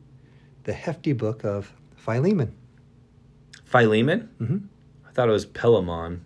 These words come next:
Speaker 1: Nope. Philemon.
Speaker 2: Oh.
Speaker 1: It's hefty. Hefty, hefty, hefty. It's
Speaker 2: Wimpy,
Speaker 1: gonna,
Speaker 2: wimpy, wimpy.
Speaker 1: gonna be a long one today, Eric.
Speaker 2: Yeah, I know. It's
Speaker 1: Could
Speaker 2: tough.
Speaker 1: break some
Speaker 2: All right, we
Speaker 1: records.
Speaker 2: better get started.
Speaker 1: Okay.
Speaker 2: This letter is from Paul, a prisoner for preaching the good news about Christ Jesus, and from our brother Timothy.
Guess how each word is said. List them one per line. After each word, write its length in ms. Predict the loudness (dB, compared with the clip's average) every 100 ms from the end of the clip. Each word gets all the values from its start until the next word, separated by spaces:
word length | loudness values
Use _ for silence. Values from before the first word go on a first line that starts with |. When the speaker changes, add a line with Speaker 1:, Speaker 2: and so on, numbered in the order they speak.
| -20 -2
Speaker 1:
Nope. 240 | 0 0 -8 -20 -20 -20 -20 -8
Philemon. 720 | -6 -4 -6 -4 -4 -6 -12 -12
Speaker 2:
Oh. 280 | -8 -8 -8 -10
Speaker 1:
It's 180 | -14 -14
hefty. 540 | -6 -6 -4 -8 -6 -8 -18 -20 -20 -20 -20 -20 _ -12
Hefty, 300 | -4 0 2
hefty, 280 | 2 2 4
hefty. 380 | 4 2 -2 -10 -18 -20 -20 -20 -12 -10
It's 100 | 0
Speaker 2:
Wimpy, 340 | 2 6 6 6
Speaker 1:
gonna, 40 | 4
Speaker 2:
wimpy, 140 | 6 8
wimpy. 240 | 8 6
Speaker 1:
gonna 100 | 6 6
be 80 | 8
a 80 | 8
long 220 | 8 6
one 100 | 2
today, 300 | 6 6 6
Eric. 360 | 4 2 -2 0
Speaker 2:
Yeah, 280 | 6 8 10
I 80 |
know. 220 | 8 8 6
It's 220 | 2 -6
Speaker 1:
Could 120 | 2
Speaker 2:
tough. 120 | 4
Speaker 1:
break 180 | 6 6
some 100 | 10
Speaker 2:
All 60 | 10
right, 120 | 12
we 80 | 10
Speaker 1:
records. 80 | 10 10
Speaker 2:
better 40 |
get 160 | 8 6
started. 300 | 4 4 2
Speaker 1:
Okay. 260 | -2 -4 -10 -16 -14 -16 -16 -14 2
Speaker 2:
This 200 | 2 8
letter 200 | 8 8
is 80 | 6
from 200 | 2 4
Paul, 280 | 4 4
a 60 | 2
prisoner 380 | 4 4 6 2
for 140 | 2
preaching 420 | -2 -4 0 0
the 60 | 0
good 180 | 0 2
news 240 | 2 0
about 320 | 2 2 2
Christ 340 | 4 2 2 -4
Jesus, 320 | -4 -4 -6
and 180 | -6 -2
from 160 | 2 2
our 60 |
brother 260 | 4 2 2
Timothy. 540 | -2 -6 -6 -10 -12